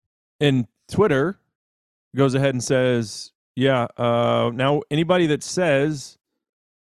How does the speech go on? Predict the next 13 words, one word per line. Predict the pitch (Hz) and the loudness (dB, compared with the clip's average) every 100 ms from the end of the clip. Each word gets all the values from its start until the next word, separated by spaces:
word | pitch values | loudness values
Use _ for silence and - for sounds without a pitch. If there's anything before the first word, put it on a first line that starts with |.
| _ - | _ -4
that | 123 123 _ _ _ - | -2 -2 _ _ _ -6
the | 123 | 0
virus | 139 147 127 - | 2 2 0 -2
came | 139 123 | -2 -2
from | 113 120 113 101 - - | 0 0 0 -4 -12 -6
the | 113 | -2
lab | 143 127 123 120 _ _ _ - | 0 0 -2 -6 _ _ _ -4
will | 113 | -2
be | 107 120 117 | 2 2 0
deplatformed, | 107 127 131 120 - 117 113 107 - - | -2 -2 0 -2 -2 -2 0 -2 -8 -4
discredited. | 120 - 123 104 107 107 92 _ _ _ _ _ _ - | -4 -2 -2 -2 -2 -4 -6 _ _ _ _ _ _ -4
Their, | 117 113 - _ _ - | -2 -2 -8 _ _ -18
their | 107 120 120 113 | -4 0 2 0